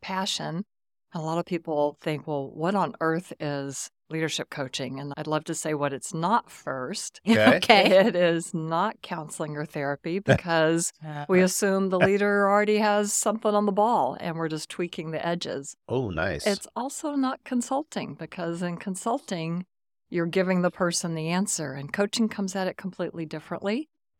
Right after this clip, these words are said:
Speaker 1: We work with a leader who knows what their strengths are and knows what their developmental areas happen to be.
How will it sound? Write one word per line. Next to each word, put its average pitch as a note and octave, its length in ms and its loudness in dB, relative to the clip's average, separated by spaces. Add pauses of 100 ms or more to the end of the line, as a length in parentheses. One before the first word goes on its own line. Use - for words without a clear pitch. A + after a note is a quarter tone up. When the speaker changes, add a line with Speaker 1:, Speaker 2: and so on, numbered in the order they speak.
(160)
Speaker 1:
We F3 180 -2
work E3+ 280 4
with F#3 100 -4
a F#3 60 4
leader F3 400 2
who G3 100 -2
knows F3+ 260 -2
what - 100 -14
their B3+ 100 -4
strengths E3 440 -8
are D#3+ 400 -2 (140)
and D3 680 -4
knows D3+ 760 -6
what E3 440 -4
their E3 140 -2
developmental D#3+ 600 0
areas E3 400 0
happen D3+ 380 -4
to D3 60 -4
be. D3+ 420 -2